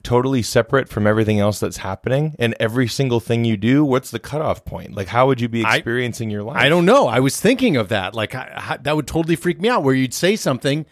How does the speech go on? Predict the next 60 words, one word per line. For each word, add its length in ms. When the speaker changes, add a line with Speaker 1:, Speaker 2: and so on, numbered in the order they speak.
Speaker 2:
and 140
then 80
you'd 160
have 100
to 100
wait 360
two 120
and 80
a 40
half 160
seconds 420
for 140
the 80
person 340
to 60
hear 320
it 120
and 160
react 340
to 140
it. 140
Speaker 1:
But 140
what 160
would 120
that 180
change? 600
All 180
it 40
would 120
do 180
is 120
make 200
your 140
life, 260
like, 200
are 80
you 100
saying 280
that 100
you're 200
experiencing 640
life 360
two 160
and 100
a 60
half 240
seconds 340
behind 460
everyone 300
else 380
or 120
ahead 240
of 120
them? 220
Speaker 2:
I 80
think 240
it's 160
ahead 240
of 120
them. 180